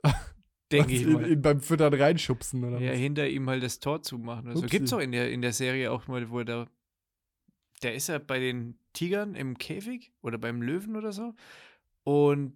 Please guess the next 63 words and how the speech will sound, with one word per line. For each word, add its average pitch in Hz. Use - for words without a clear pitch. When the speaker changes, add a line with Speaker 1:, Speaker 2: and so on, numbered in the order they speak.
Speaker 2:
der 135
geht 156
auf 147
einmal 147
auf -
den 131
los 160
und 120
beißt 131
ihm 135
in 120
den 120
Fuß -
oder 110
so. 113
Speaker 1:
Ja, 151
ja, 156
genau. 131
Und 123
dann 123
haut 131
er 131
ihm 127
auf 123
die 120
Schnauze 156
Speaker 2:
Ja. 165
Speaker 1:
und 143
dann 139
wollte 135
er, 131
wollte 131
er 135
ihn 131
erschießen. 123
Speaker 2:
Hat 147
er 147
aber 143
nicht 147
gemacht. 147
Speaker 1:
Nee, 123
hat 123
er 117
nicht 107
gemacht. 107
Speaker 2:
Das -
ist -
echt -
krass. -
Speaker 1:
Achtung, 151
Spoiler-Alarm. 113
Speaker 2:
Die 113
ist 104
so 107
hart, 110
die 120
Serie. 104
Speaker 1:
Die 131
Serie 160
ist 139
echt 139
Speaker 2:
Also 135
Speaker 1:
crazy. 123